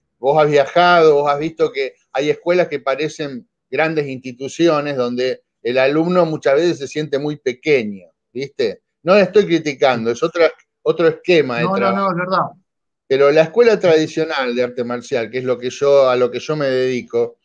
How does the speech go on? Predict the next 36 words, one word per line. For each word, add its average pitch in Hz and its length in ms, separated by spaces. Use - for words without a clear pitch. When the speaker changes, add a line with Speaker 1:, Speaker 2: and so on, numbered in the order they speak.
Speaker 1:
siempre 214 640
tiene 185 340
que 156 120
tener 170 380
una, 151 480
una 143 440
estructura 143 540
de 143 100
familia. 127 640
Y, 127 320
viste, 131 1000
como 165 200
en 180 120
toda 226 240
familia, 220 640
viste, 180 400
a 165 80
veces 185 260
nos 160 140
peleamos, 196 640
a 151 60
veces 156 200
nos 139 140
llevamos 139 320
bien, 202 400
pero 156 220
tiene 202 240
que 175 80
haber 185 140
una 180 80
estructura 165 460
de 156 80
familia, 139 520
porque 127 280
el 131 120
corazón 156 800